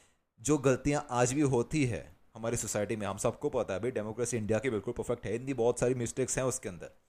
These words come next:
उसको हम इम्प्रूव कैसे करेंगे? पीछे देख के, हम पीछे देखेंगे कि चलो हाँ, ये लॉ ऐसे बना था, ये लॉ पे ये हुआ था, ये लॉ पे ये हुआ था, तब हमको रियलाइज़ हो कि हाँ भाई, ये नहीं करना है।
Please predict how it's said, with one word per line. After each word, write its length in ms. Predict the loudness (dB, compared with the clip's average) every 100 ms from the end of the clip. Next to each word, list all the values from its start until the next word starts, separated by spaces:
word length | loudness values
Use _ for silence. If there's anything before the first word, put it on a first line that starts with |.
| _ _ _ -8
उसको 240 | -4 -2
हम 60 | -2
इम्प्रूव 260 | 0 0
कैसे 240 | 2 0 2
करेंगे? 440 | 0 0 -6 -16 -14
पीछे 260 | -10 -2 0
देख 280 | 4 2 0
के, 140 | -10 -10 _ _ _ _ _ -16
हम 80 | -6
पीछे 260 | -2 4
देखेंगे 320 | 4 4 2 0
कि 60 |
चलो 260 | 0 4 4
हाँ, 500 | 4 -2 -4 -16 _
ये 400 | -8 2 4 6
लॉ 260 | 6 8 8
ऐसे 220 | 8 4
बना 220 | 0 -2
था, 120 | -2 -4
ये 260 | -2 2
लॉ 160 | 4 4
पे 140 | 0
ये 160 | -2 2
हुआ 260 | 2 2
था, 120 | -2 -4
ये 180 | 0
लॉ 100 | 2
पे 120 | 2 2
ये 120 | 4
हुआ 140 | 4
था, 140 | 4 4
तब 180 | 2
हमको 160 | 2 4
रियलाइज़ 320 | 4 4 2
हो 60 | 0
कि 160 | 0
हाँ 220 | 0 2 0
भाई, 160 | 0
ये 260 | 0 0 2
नहीं 180 | 2 4
करना 320 | 4 2 -4
है। 120 | -6